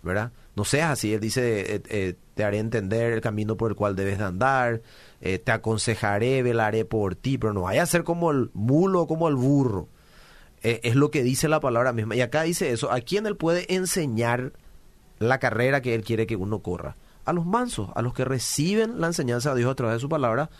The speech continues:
con mansedumbre, o sea, con, como ese niño que quiere aprender y todo le es nuevo, ¿verdad? Y fíjate, vos tenés mismo Salmos y capítulo, versículo en la N T V. ¿Qué dice?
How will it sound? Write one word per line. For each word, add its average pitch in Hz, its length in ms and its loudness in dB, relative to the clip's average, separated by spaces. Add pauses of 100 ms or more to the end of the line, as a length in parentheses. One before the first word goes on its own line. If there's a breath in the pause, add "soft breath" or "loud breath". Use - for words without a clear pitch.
(240 loud breath)
con 117 160 -2
mansedumbre, 107 560 0
o - 20 -4
sea, 120 180 0
con, 120 360 -2 (260 loud breath)
como 127 220 0
ese 139 220 0
niño 135 480 2
que 113 160 -2
quiere 113 240 0
aprender 113 420 0
y 110 80 2
todo 117 260 2
le 107 140 0
es 104 80 -2
nuevo, 104 520 0
¿verdad? 107 200 -10 (600 loud breath)
Y 139 80 0
fíjate, 180 340 2
vos 151 160 0
tenés 147 400 -2 (160)
mismo 143 340 0
Salmos 160 500 2
y 131 360 0
capítulo, 143 420 0
versículo 175 580 0
en 123 140 0
la 117 100 0
N 120 140 -2
T 127 100 -2
V. 92 180 0
¿Qué - 120 -2
dice? 95 280 -2